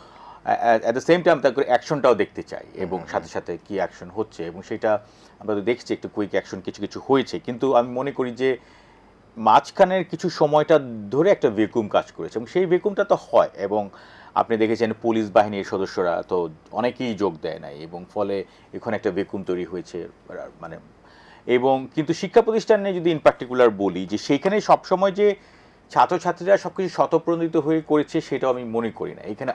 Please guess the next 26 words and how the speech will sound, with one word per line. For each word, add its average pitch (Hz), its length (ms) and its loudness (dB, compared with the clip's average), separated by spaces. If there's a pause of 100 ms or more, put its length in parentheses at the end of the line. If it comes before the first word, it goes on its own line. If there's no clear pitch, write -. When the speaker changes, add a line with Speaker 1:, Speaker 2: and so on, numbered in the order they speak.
(120)
Speaker 1:
অনেক 185 220 2
ধরনের 180 180 -2
গ্রুপিংস 120 440 -4
থাকে, - 260 -8
আপনি - 300 -16
জানেন 95 260 -6
যে 101 160 -6 (380)
তারা 127 200 8
সুযোগের 165 360 8
অপেক্ষায় 151 420 4
ছিল 92 320 -4
যে 101 160 -2
তাহলে 123 340 4
একদিন 127 480 0
আসবে 120 280 4
যখন 117 260 0
আমরা 104 220 0
তাকে 95 320 -6
এখান 92 180 -12
থেকে 90 200 -12
নামাবো, 90 440 -12 (340)
Speaker 2:
হুম। 92 80 -14 (220)
Speaker 1:
এই 101 80 4
কারণ 104 240 4
সে 113 160 2
আমাদের 98 280 2